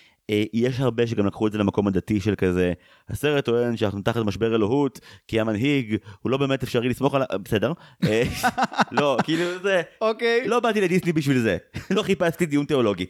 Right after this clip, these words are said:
Speaker 2: תבדקו
Speaker 1: לא.
Speaker 2: את זה עם הכומר שלכם.
Speaker 1: לא. אמ, יש הרגשה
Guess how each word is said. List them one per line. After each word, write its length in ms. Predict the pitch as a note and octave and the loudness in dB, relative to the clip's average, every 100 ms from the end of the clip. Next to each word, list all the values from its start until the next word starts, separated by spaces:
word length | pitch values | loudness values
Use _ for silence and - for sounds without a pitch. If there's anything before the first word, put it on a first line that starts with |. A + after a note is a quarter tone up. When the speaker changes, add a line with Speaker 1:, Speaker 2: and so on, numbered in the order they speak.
| - | -4
Speaker 2:
תבדקו 380 | D#3 D3 C#3 F3 | -2 2 2 2
Speaker 1:
לא. 40 | |
Speaker 2:
את 60 | F3 | 0
זה 100 | E3+ | 0
עם 100 | D#3+ | 0
הכומר 320 | D3+ D3+ D3+ | 0 0 0
שלכם. 420 | C#3+ D3 D3 D3 D3 - - - - - | 2 0 2 -2 -4 -12 -20 -16 -8 -2
Speaker 1:
לא. 320 | A#2+ A#2+ A2 F2 - _ | 0 2 2 0 -8 _
אמ, 380 | A#2+ B2 B2 A#2+ - _ _ _ _ _ _ _ - | -2 0 0 -2 -8 _ _ _ _ _ _ _ -14
יש 300 | B2 E3 A#3 | -4 -2 0
הרגשה 520 | A#3 D3 B2+ C#3 F#3 | -2 0 0 0 -2